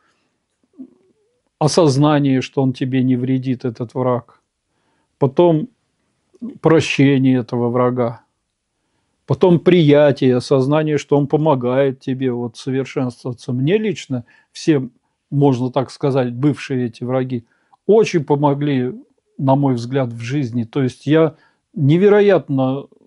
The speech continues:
доволен тому, что сейчас вот происходит и каким образом наши с вами отношения происходят. Тем более, что вчера вы все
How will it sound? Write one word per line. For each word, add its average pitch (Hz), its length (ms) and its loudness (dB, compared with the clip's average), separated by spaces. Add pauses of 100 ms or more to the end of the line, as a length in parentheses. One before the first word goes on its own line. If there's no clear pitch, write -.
(100)
доволен 139 640 0 (320)
тому, 147 280 -2
что - 240 -8
сейчас 131 480 -8
вот 123 180 -8
происходит 135 680 -4
и 120 60 -8
каким 139 380 -2
образом 123 460 -4 (460)
наши 135 320 0
с - 100 -12
вами 131 260 2
отношения 165 600 0
происходят. 135 600 -4
Тем 143 200 0
более, 151 220 2
что - 180 -6
вчера 160 400 0
вы 165 140 -2
все 170 300 -6